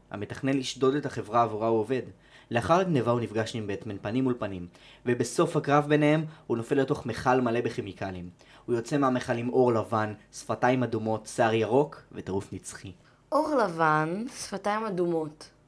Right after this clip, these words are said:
Speaker 2: הוא קשור במקרה לשלגיה?
Speaker 1: לא ממש.
Speaker 2: רגע, איזה עוד גרסאות יש?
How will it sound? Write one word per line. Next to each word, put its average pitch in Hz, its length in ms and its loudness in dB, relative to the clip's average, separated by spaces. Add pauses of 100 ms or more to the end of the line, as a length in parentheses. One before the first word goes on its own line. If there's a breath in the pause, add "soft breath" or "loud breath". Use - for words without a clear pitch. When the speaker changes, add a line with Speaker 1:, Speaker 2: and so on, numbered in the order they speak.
(220)
Speaker 2:
הוא - 120 -6
קשור 311 260 2 (100)
במקרה 233 240 2
לשלגיה? 170 580 4 (800)
Speaker 1:
לא 202 120 4
ממש. 127 480 -2 (580)
Speaker 2:
רגע, 185 380 2 (420)
איזה 269 200 0
עוד 294 100 -2
גרסאות 233 500 -2
יש? 214 440 -8